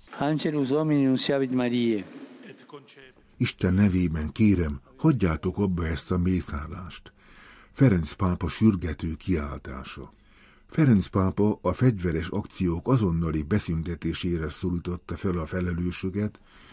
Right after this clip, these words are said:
Speaker 2: valamint a hívek fokozott imáit kért a békért,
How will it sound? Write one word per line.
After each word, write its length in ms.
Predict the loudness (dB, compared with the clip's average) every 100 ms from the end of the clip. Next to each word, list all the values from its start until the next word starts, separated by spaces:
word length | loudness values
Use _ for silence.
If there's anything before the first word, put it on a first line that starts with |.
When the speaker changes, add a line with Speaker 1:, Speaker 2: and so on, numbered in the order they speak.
| -12 4
Speaker 2:
valamint 460 | 6 8 6 4
a 80 | 4
hívek 440 | 8 8 8 4
fokozott 520 | 4 2 4 0 0 4
imáit 480 | 6 6 4 -2
kért 360 | -2 0 0 -4
a 80 | -4
békért, 880 | 0 2 2 2 2 2 0 -10